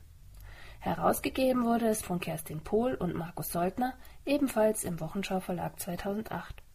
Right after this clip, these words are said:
Jetzt folgen die Veranstaltungstipps für den Zeitraum März-April. Vom zwanzigsten bis einundzwanzigsten dritten zweitausendneun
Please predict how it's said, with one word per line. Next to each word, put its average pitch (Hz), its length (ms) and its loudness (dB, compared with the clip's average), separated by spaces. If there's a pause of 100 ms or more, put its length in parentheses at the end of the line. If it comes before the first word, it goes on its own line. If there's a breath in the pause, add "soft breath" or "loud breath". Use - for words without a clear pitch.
(3000)
Jetzt 349 300 8
folgen 233 280 12
die 208 120 2
Veranstaltungstipps 254 1300 2
für 208 160 2
den 196 180 2
Zeitraum 208 680 4
März-April. 185 840 0 (800 soft breath)
Vom 190 320 8
zwanzigsten 240 760 4
bis 190 360 2
einundzwanzigsten 220 1040 2
dritten 233 420 2
zweitausendneun 202 1040 4